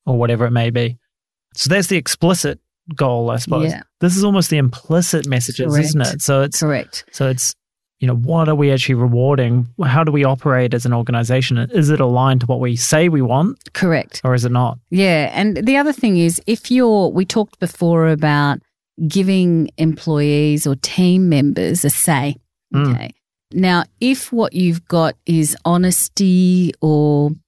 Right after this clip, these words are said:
Speaker 2: courage or bravery, which
Speaker 1: Mm-hmm.
Speaker 2: organisations often have as a value, then one of the simple ways that you can operationalise that value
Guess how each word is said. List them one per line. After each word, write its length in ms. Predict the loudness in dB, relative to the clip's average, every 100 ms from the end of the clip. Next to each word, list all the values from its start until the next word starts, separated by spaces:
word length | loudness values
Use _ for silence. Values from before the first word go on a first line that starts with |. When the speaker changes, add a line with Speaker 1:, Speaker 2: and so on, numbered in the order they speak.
| _ _ _ _
Speaker 2:
courage 680 | -4 0 2 2 0 -2 -4
or 80 | -4
bravery, 760 | -2 0 2 0 0 0 2 2
which 240 | 0 0
Speaker 1:
Mm-hmm. 120 | 0
Speaker 2:
organisations 720 | 2 2 0 0 0 0 -2 -2
often 240 | -2 -2
have 180 | 0 -2
as 120 | -2
a 80 | -2
value, 960 | 0 0 2 0 -2 -4 -6 -8 -6 -6 _ _ _ _
then 300 | 0 2 0
one 360 | -2 -2 0 2
of 160 | 0
the 100 | -2
simple 680 | -2 -2 0 0 0 -2 0
ways 440 | 0 -2 -4 -4 -2
that 120 | -2
you 280 | 2 2 0
can 580 | -2 0 2 2 0 -4 _ _ _ _ -6 -2
operationalise 960 | 0 0 0 0 0 2 2 4 2 2
that 200 | 0 -2
value 680 | 0 2 2 2 2 0 -2